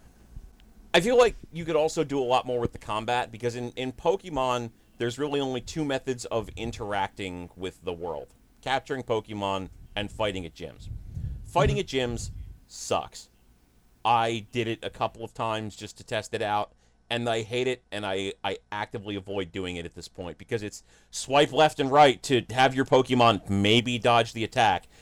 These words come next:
Speaker 1: then swipe upward to make your Pokemon do, like, the one or two attacks that they might have.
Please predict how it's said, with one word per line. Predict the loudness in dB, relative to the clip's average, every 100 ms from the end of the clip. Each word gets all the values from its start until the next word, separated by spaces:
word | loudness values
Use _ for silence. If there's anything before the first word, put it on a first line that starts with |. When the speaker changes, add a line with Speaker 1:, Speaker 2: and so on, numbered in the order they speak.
| _
Speaker 1:
then | 2 2
swipe | 0 2 6 6 8
upward | 4 6 2 4
to | 0
make | 0 0
your | 2
Pokemon | 2 2 2 2 2 2
do, | 0 4
like, | 4 2 -2
the | -2
one | 0 2 0
or | 0
two | -4
attacks | -2 0 0 -2
that | -6
they | -4
might | -2 -2
have. | -2 -4 -6